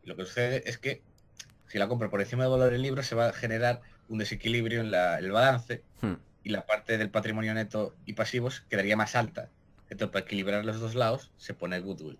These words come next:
Speaker 2: Sí. En
Speaker 1: Y claro, hay
Speaker 2: teoría,
Speaker 1: sentido.
Speaker 2: es porque pagamos más que los activos, porque la empresa tiene unos contratos, un,
Speaker 1: Mm.
Speaker 2: bueno, ciertos activos intangibles, o sea, tiene una marca, pues va todo en goodwill. Por eso pagamos más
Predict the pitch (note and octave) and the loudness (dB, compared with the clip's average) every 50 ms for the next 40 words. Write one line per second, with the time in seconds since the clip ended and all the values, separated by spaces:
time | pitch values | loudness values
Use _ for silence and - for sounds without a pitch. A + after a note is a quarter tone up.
0 | - - - _ - - A2+ F#2+ - - - - - - _ _ - - - G#2+ | -20 -20 -20 _ -8 -4 -4 -4 -4 -6 -14 -20 -20 -20 _ _ -16 -6 -4 -2
1 | A2 G#2 G2+ G#2+ G2 A2+ A#2 A#2 C3+ C#3 C#3 C#3+ B2+ - - - - - - - | -2 4 6 6 8 8 8 6 6 6 6 4 4 2 -4 -14 -20 -20 -20 -20
2 | - - A#2+ B2 - - _ C#3 C3 A#2 - A2+ G2+ - G#2 G#2 A2+ A#2 A2+ A2+ | -4 0 2 2 2 2 _ 0 0 2 0 -4 0 2 4 4 4 4 4 2
3 | G#2 A2+ B2 B2 A#2 A2+ - - - A2 G#2 G#2 G2+ - A2+ G#2 F#2+ - - C3 | 2 2 2 2 2 2 0 -2 -2 0 2 2 2 2 0 -2 -2 2 4 4
4 | B2+ B2 D3 D#3 - - - _ - D#2+ D#2+ - - D2+ D#2 E2 E2+ D#2+ F2+ F2+ | 6 4 2 -2 -6 -14 -20 _ -10 -10 -8 -8 -8 -6 -6 -4 -4 -4 -4 -6
5 | - F2+ D#2 - F2+ E2+ E2+ E2 D#2+ D2+ D#2+ - - - - C2 D2 D2+ C#2 - | -6 -6 -10 -8 -6 -6 -6 -6 -6 -8 -10 -12 -14 -14 -12 -12 -12 -12 -10 -4
6 | - A2 C3 A#2+ - - - C3+ C3+ C3+ C3 - - - - - - - - - | 4 4 4 4 4 2 0 2 4 4 2 0 -6 -16 -20 -20 -20 -20 -20 -20
7 | - _ _ - - G2+ G2+ F#2+ F#2 F2 F2 D#2+ D2+ C#2 - - - C#3 C#3+ F#2+ | -20 _ _ -6 -2 0 0 0 0 -2 -2 -4 -6 -10 -14 -12 -2 -2 0 0
8 | F2+ F2+ - A#2 G#2 - A#2+ A2 A2 F#2 - A#2 G#2+ G#2+ G2 F#2 G2+ F#2 D2 D#2+ | 0 -2 -2 -4 -2 -2 -2 -4 -4 -4 -4 -4 -4 -2 -4 -4 -6 -6 -4 -6
9 | D#2+ D#2+ - - C3+ C3 A#2+ B2 C3 C3+ C3+ B2+ - - - - E2+ D2+ - - | -8 -6 0 4 4 4 4 4 2 0 0 -2 -6 -10 -12 -12 -12 -14 -10 -8
10 | F2+ F#2 F2 - - F2 A#2 C#3 C3+ C3+ C#3 - C3+ C#3 C#3+ - - G#2 G2 F2+ | -8 -6 -4 -4 -2 2 4 4 4 4 2 0 2 2 2 0 -2 -6 -6 -2
11 | F2+ A#2 A#2 A2+ - - B2+ A#2+ A#2 G#2+ G2 F2 E2+ D#2 C#2+ - D2 D2 - - | 2 0 0 2 4 2 4 4 4 2 0 -2 -6 -8 -8 -12 -14 -14 -14 -18
12 | _ _ - - F#2+ G#2 G#2 G#2 G#2+ - - G#2+ G#2 G#2 G#2 F#2+ F#2 F2+ F#2 G#2+ | _ _ -8 -2 -2 -2 -2 -2 -4 0 0 2 2 2 0 0 -2 -2 -2 0
13 | A2+ A2+ G#2+ G2+ - - | 0 0 0 0 -4 -12